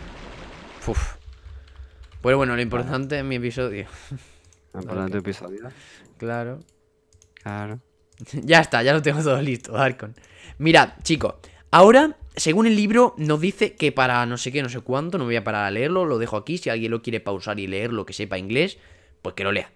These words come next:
Speaker 1: Le doy a la, e, a la, a la, le doy clic y me dice que necesitamos cinco de Auram, diez de Praecantatio y veinte de Vitrius. Y tiramos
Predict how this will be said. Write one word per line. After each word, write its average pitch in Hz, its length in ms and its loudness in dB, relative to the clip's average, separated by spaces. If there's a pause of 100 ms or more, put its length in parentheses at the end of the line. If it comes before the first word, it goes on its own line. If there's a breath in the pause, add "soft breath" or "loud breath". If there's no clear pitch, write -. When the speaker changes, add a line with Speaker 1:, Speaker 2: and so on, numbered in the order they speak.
(480 soft breath)
Speaker 1:
Le 170 140 2
doy 196 100 8
a 170 40 10
la, 165 140 8
e, 185 160 2
a 135 80 0
la, 127 100 -2
a 120 200 -2
la, 127 360 6
le 120 120 2
doy 165 120 4
clic 202 340 0
y 139 100 -2
me 120 100 0
dice 107 240 -6
que 104 80 -8
necesitamos 107 360 -4
cinco 110 220 -2
de 117 100 4
Auram, 196 440 4
diez 120 220 -2
de 113 100 0
Praecantatio 156 1400 -2
y 120 280 -4 (320)
veinte 131 260 0
de 113 60 -2
Vitrius. - 500 -12 (260 soft breath)
Y 220 380 0
tiramos 180 480 0